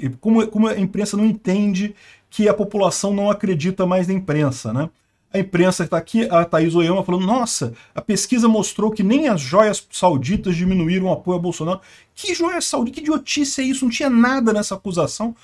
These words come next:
Um negócio totalmente inventado, que não tinha lógica nenhuma. Bolsonaro nem sabia que existiam essas joias. A Michelle nem sabia que existiam essas joias,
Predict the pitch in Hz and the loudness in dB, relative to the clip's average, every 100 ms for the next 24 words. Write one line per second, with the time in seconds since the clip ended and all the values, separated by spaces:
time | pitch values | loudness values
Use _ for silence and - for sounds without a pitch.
0 | _ - 294 247 254 - 285 277 233 233 | _ -4 -2 0 -2 -4 -4 2 2 2
1 | 233 220 196 165 139 208 208 208 190 - | 2 0 0 -2 0 0 0 -2 -4 -2
2 | 202 151 175 214 - 175 190 196 220 233 | -2 0 2 2 2 -2 -2 -2 0 0
3 | 240 269 - 196 127 202 214 202 165 - | 2 0 0 -2 0 0 0 -2 -6 -6
4 | 196 185 160 123 190 196 - _ _ - | -4 -4 -4 -2 0 0 -2 _ _ -2
5 | 220 226 - 226 214 226 - 185 190 208 | 2 4 4 0 2 2 2 0 0 -2
6 | 175 165 180 156 135 202 190 | -4 -2 -4 -2 0 0 -2